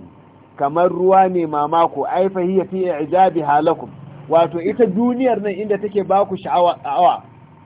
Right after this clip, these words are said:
da yadda take burge ku, wadmi hilaliha, da kuma yadda take gushewa nan da nan, kamathali ghaythin, kamar ruwan sama ne, matarin,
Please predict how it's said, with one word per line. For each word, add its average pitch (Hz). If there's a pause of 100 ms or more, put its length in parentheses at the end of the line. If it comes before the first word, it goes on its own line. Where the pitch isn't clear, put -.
(320)
da 170
yadda 208
take 214
burge 185
ku, 120 (300)
wadmi 214
hilaliha, 180 (280)
da 175
kuma 226
yadda 202
take 226
gushewa 190
nan 233
da 214
nan, 151 (340)
kamathali 190
ghaythin, 180
kamar 160
ruwan 196
sama 202
ne, 170
matarin, 185